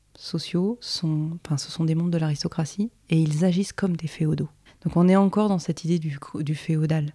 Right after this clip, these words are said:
Par exemple, quand le connétable de Bourbon fuit en terre d'Empire, donc il va rejoindre Charles Quint, pour le roi de France, pour les modernistes aussi, c'est une trahison. C'est-à-dire qu'il a quitté le royaume. Le connétable, lui,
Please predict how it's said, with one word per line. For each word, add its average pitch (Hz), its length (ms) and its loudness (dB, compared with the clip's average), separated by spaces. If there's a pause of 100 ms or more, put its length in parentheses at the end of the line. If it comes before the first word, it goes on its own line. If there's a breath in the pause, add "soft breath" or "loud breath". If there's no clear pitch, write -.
(460 loud breath)
Par 151 100 0
exemple, 170 600 2 (140)
quand 202 380 2
le 147 160 2
connétable 190 640 2
de 147 100 -2
Bourbon 165 540 0 (600)
fuit - 500 0 (480)
en 143 280 2
terre 139 220 0
d'Empire, 170 480 6
donc - 260 -8
il 160 60 0
va 139 80 2
rejoindre 156 440 2
Charles - 420 -10
Quint, 247 200 4 (400)
pour 208 240 4
le 160 80 4
roi 151 160 2
de 147 80 2
France, 226 580 2 (120)
pour - 120 -6
les 156 120 0
modernistes 185 480 6
aussi, 277 240 4 (400 loud breath)
c'est 180 400 0
une 143 180 -2
trahison. 165 420 2 (280)
C'est-à-dire 165 320 0
qu'il 147 160 0
a 131 40 -4
quitté - 300 -2
le 185 80 6
royaume. 160 380 2 (500 loud breath)
Le 185 400 4
connétable, 190 480 0
lui, 220 480 6